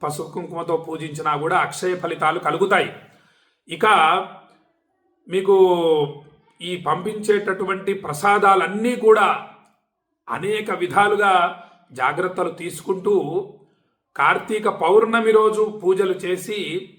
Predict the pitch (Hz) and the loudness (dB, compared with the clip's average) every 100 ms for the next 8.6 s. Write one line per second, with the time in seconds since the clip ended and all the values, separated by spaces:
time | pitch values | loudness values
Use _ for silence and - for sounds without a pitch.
0 | _ _ _ - 143 147 139 - 151 202 | _ _ _ -6 -4 -2 -2 -4 -4 -4
1 | 202 185 175 147 190 156 110 120 139 175 | -4 -2 -2 -2 0 -2 0 0 0 0
2 | 185 185 170 160 151 220 170 175 202 - | -2 -6 -8 -10 -6 -4 -2 -4 -6 -4
3 | 180 120 104 - _ _ _ _ _ _ | -4 -4 -8 -20 _ _ _ _ _ _
4 | _ _ _ 123 143 196 220 208 175 226 | _ _ _ -6 -4 2 4 4 4 4
5 | 247 247 233 226 220 - 214 202 - 190 | 4 2 -2 -2 -4 -4 -4 -4 -4 0
6 | 190 190 190 208 170 180 214 - _ _ | 2 2 0 0 0 -2 -4 -10 _ _
7 | _ _ _ _ _ _ 170 151 190 190 | _ _ _ _ _ _ -10 -2 0 2
8 | 180 190 208 175 202 202 | 2 2 2 2 -2 -4